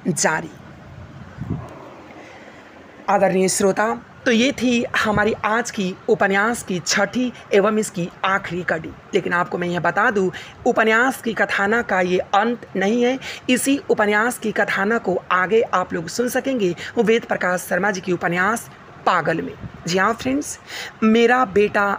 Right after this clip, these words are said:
सबका बाप, ये उपन्यास टोटल दो भागों में लिखा गया है। पहला भाग है मेरा बेटा सबका बाप, जो आप लोगों ने अभी कंप्लीट सुना, और इस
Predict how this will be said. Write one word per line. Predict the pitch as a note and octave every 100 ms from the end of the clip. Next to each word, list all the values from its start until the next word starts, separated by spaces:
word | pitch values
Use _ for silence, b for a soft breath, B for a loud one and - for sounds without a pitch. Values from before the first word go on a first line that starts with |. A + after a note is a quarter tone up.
| -
सबका | - G#3 G3 F#3
बाप, | D#3+ D#3+ - - - - - A#3+
ये | A#3
उपन्यास | A3 G3+ F#3 F#3+ A#3 - - B -
टोटल | A3+ A3 G3 -
दो | G3 A3
भागों | F#3 F#3 F3+
में | G3+
लिखा | E3 E3 G#3+
गया | G#3 A3
है। | B3 C#4 - - - -
पहला | F#3 F#3+ G3
भाग | G3 F#3 F#3+
है | F#3 F#3 -
मेरा | G3 F#3+ F#3+ G#3
बेटा | E3+ F3 F#3 F#3 -
सबका | G3 - A3
बाप, | G#3+ A#3+ - B B -
जो | G#3+
आप | G#3
लोगों | G#3+ A3
ने | G#3
अभी | F#3+ A3+ A#3 - - -
कंप्लीट | G#3+ G3 A#3 G#3+
सुना, | - B3 C#4 - B B -
और | A3+
इस | A3+